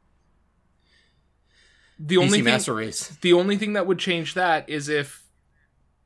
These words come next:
Speaker 1: a game that I want to play is in the, the P S Plus collection.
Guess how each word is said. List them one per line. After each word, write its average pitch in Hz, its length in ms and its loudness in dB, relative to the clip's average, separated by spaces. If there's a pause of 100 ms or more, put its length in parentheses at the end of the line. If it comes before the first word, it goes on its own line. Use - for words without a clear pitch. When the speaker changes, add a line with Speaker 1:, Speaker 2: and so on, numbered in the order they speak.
(420)
Speaker 1:
a 160 100 6
game 156 360 -2
that 147 100 0
I 147 80 4
want 131 320 -6
to - 180 -10
play 147 280 -2
is 131 160 -6
in 131 140 -6
the, 127 360 -2
the 127 180 -10
P 131 200 -8
S 120 100 -6
Plus - 340 -8
collection. - 580 -16